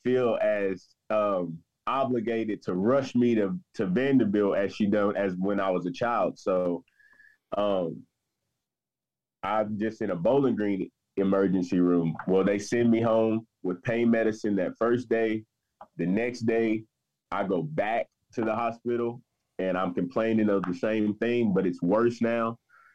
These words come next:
And it was almost like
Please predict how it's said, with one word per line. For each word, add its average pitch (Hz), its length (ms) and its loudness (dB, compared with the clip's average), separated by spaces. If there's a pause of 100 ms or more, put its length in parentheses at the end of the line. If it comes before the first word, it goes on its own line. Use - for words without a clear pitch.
(640)
And 98 520 -4 (580)
it 110 100 2
was 113 260 0
almost 110 420 0
like 92 320 -2